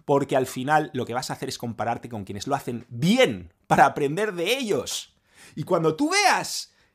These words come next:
que te metes en el agua, vas a perder el miedo a mojarte, ¿vale? <laughs> Tú, cuando te metes en el agua, pierdes el miedo a mojarte. Y entonces cuando tú empieces a implementar esas mejoras y aprendas de los que están por delante y de los que están por debajo,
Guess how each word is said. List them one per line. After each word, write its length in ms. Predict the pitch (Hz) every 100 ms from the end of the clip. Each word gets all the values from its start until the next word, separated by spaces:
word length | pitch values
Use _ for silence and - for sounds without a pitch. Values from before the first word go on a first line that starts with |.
| -
que 120 | 220
te 180 | 190 170
metes 680 | 302 254 190 226 - - _
en 100 | -
el 100 | 151
agua, 480 | 220 254 165 180 208
vas 200 | - 190
a 60 | 233
perder 220 | 220 220
el 100 | 220
miedo 180 | 208 220
a 40 |
mojarte, 760 | 185 175 - 233 165 135 190 - _ _ _ -
¿vale? 240 | 113 175
<laughs> 60 | -
Tú, 160 | 175 156 - - - - - - - -
cuando 220 | 160 151
te 100 | 143
metes 260 | 175 240 202
en 60 |
el 80 | 180
agua, 340 | 165 160 - -
pierdes 400 | 151 165 175 156
el 100 | 123
miedo 240 | 127 156
a 60 | 143
mojarte. 420 | 104 185 208 139
Y 60 |
entonces 200 | 117 160
cuando 220 | - 139 120
tú 80 |
empieces 260 | 185 247 240
a 40 |
implementar 580 | 170 147 151 143 127 170
esas 300 | 135 147 -
mejoras 420 | 117 - 170 120 -
y 120 | 127
aprendas 360 | 110 190 165
de 60 | 131
los 120 | 123
que 60 | 120
están 200 | - 156
por 100 | 151
delante 260 | 151 147
y 40 | 127
de 20 |
los 100 | 104
que 60 | -
están 160 | 160
por 100 | 147
debajo, 320 | 139 143 -